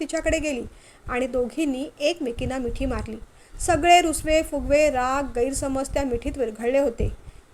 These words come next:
"काय सुंदर दिसते सुरा, अगदी लक्ष्मीसारखी." तिचा नाजूक हात हातात घेत सुरभीला तिने खुर्चीवर बसवलं.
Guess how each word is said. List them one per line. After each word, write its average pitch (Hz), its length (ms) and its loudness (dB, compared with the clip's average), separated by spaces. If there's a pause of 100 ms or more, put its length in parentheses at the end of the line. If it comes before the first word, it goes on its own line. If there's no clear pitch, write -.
(100)
"काय 240 200 -2
सुंदर 254 320 -4
दिसते 311 320 -2
सुरा, 320 360 0 (480)
अगदी 247 300 0
लक्ष्मीसारखी." 320 760 0 (420)
तिचा 269 240 0
नाजूक 240 400 -2
हात 247 280 -4
हातात 247 260 -2 (100)
घेत - 440 -4
सुरभीला 262 460 0
तिने 269 200 -4
खुर्चीवर 262 460 -4
बसवलं. 220 400 -4